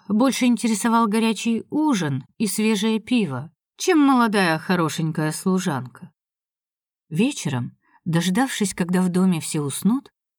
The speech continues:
я доставала из тайника кулон и шар. Мысленно представляла себе хозяина Аматеуса, стройного блондина с правильными чертами лица. Почему я представляла его блондином?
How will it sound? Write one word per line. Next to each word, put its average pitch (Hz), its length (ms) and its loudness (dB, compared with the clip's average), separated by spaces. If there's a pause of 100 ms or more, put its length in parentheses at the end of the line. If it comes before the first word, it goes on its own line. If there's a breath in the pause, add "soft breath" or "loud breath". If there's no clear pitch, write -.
я 196 240 2
доставала 247 540 0
из 196 100 0
тайника 185 500 0
кулон 190 480 0 (140)
и 190 120 -2
шар. - 520 -4 (640)
Мысленно 214 680 2
представляла 202 960 0
себе 208 320 0
хозяина 208 640 2
Аматеуса, 220 840 -2 (280)
стройного 214 680 2
блондина 202 800 0 (100)
с - 100 -14
правильными 185 680 2
чертами 190 640 0
лица. 190 520 -4 (640)
Почему 180 340 0
я 180 100 2
представляла 180 640 0
его 175 280 0
блондином? 175 680 0